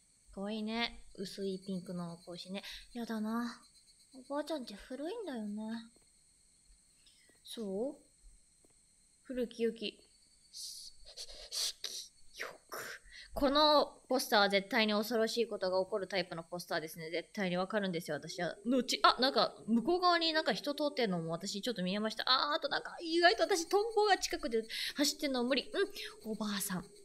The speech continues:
おばあさん。<laughs> やっぱ私、目元見えてないのちょっと嫌なんだよね、基本的に。いらっしゃい。遅かったな。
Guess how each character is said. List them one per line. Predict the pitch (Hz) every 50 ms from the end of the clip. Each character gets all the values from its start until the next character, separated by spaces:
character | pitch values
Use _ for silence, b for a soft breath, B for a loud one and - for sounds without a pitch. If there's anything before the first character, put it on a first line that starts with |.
| - - - - - - - - - - - - - - - - -
お | 208
ば | 190 - 185 180 180
あ | 175
さ | - - 185
ん。 | 180 175 - - - _ _ _ _ _ _ _ _ _ - - - - - _ _ _ _ - B B B B B B B B B B _ _ _ _ _ _ _ _ _ _ _ _ - _ _ _ _ _ _ _ _ _ - _ _ _ _ _ - - - - _ - B B 571 B B B B B B B B B B
<laughs> |
や | 302
っ | 320
ぱ | 311
私、 | 285 269 247 285 294 294
目 | 262 262 302
元 | 370 622 719 698 719 622 605
見 | 466
え | 427 -
て | - 339
な | 294 294
い | 269
の | 240 220
ち | 226 370
ょ | 359
っ |
と | - 262
嫌 | 240 247 311 370
な | 427 403
ん | -
だ | 240 233
よ | 208
ね、 | 196 202
基 | 196 - 202 196
本 | 185 196 190 185
的 | 190 190 - - 185
に。 | 180 180 180 170 160 - _ _ _ - B B B B - _ _ _ _ _ _ _ _ _ _ _ - _ _ _ -
い | 185 240
ら | 262 - - 220
っ |
し | - - - - 196 226
ゃ | 226 196
い。 | - - - - _ _ _ _ _
遅 | - - 269 233 - 269 247
か | - 247 240
っ | 220 - -
た | 240 214 214
な。 | 233 254 269 262 - - 233 220 185